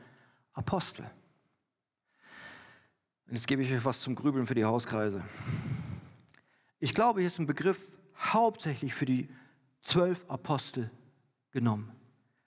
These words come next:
Also besonders für die zwölf Jünger, die den Auferstandenen gesehen haben, die Augenzeugen waren.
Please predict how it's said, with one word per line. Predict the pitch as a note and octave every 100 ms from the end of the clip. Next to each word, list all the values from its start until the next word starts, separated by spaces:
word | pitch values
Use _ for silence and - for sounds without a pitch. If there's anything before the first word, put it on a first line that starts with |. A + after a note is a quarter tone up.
| _ _ -
Also | D3
besonders | D3+ D#3 C3 B3 C4+ B3 A3
für | G#3
die | E3+
zwölf | - G3 G#3 G3+ -
Jünger, | F3+ F#3+ F#3+
die | E3+
den | F3 F3 -
Auferstandenen | E3+ F#3 D#3 D3 F3 F3 E3
gesehen | D3+ C3+ C#3 A3 A#3 G3+ D3+
haben, | D#3+ C#3+ A#2+ - - -
die | D3+ -
Augenzeugen | F3+ A3+ A#3 G#3 F#3+ - E3+ D3+ C#3+
waren. | B2+ A#2+ A2+